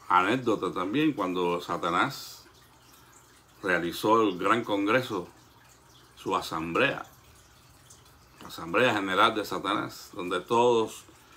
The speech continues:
los demonios vendrían a dar informe de su trabajo.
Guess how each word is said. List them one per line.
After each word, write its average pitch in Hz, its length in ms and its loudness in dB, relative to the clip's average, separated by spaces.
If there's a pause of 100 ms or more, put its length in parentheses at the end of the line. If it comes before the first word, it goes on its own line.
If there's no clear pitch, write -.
(260)
los 98 200 2
demonios 120 480 2
vendrían 107 420 4
a 110 260 6
dar 120 120 4
informe 110 640 2
de 92 80 -6
su 92 180 -6
trabajo. 110 500 0